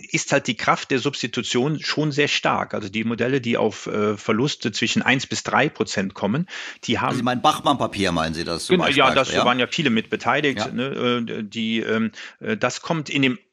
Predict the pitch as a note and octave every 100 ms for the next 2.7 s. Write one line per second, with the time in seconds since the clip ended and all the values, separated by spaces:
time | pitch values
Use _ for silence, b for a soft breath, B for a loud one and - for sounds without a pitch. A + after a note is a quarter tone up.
0 | - - A#2 B2+ - F3 C#3 C3 B2+ B2
1 | B2 A#2 A#2+ B2 - A#2 D#3 F3+ G#2+ G#2+
2 | G2+ G#2 - G2+ B2 - -